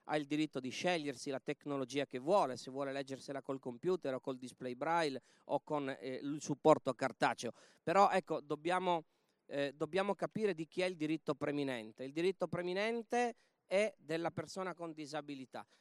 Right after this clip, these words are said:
della sua, del suo essere individuo, del suo essere persona, prima ancora che,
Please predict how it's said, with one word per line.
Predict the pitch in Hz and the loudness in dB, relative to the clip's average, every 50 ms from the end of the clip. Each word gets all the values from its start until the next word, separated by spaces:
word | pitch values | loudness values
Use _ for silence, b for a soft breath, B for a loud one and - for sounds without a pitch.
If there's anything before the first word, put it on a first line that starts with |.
| b b | b b
della | _ 127 160 165 175 170 | _ -4 -4 -2 -2 -4
sua, | - 196 190 180 147 | -2 -2 -2 -2 -2
del | 139 156 165 | -4 -8 -8
suo | - - 208 196 | -6 -4 -2 -2
essere | 190 185 - - 190 175 | -2 -2 -4 -4 -4 -6
individuo, | 175 170 165 156 156 170 208 180 127 120 120 113 | -6 -6 -6 -8 -6 -6 -6 -8 -8 -8 -10 -10
del | 110 135 139 | -10 -12 -10
suo | - - 160 | -6 -6 -6
essere | 165 160 - 165 156 151 | -4 -4 -4 -4 -6 -6
persona, | - - 151 147 - - - 226 202 165 147 135 120 b b b b b | -4 -6 -8 -8 -6 -2 2 2 2 2 2 -2 -8 b b b b b
prima | - 151 156 151 151 | -8 -6 -4 -2 -2
ancora | 143 139 - - 151 143 135 127 120 | -4 -4 -4 -2 -2 -2 -2 -2 -6
che, | - 139 131 131 | -6 -6 -6 -6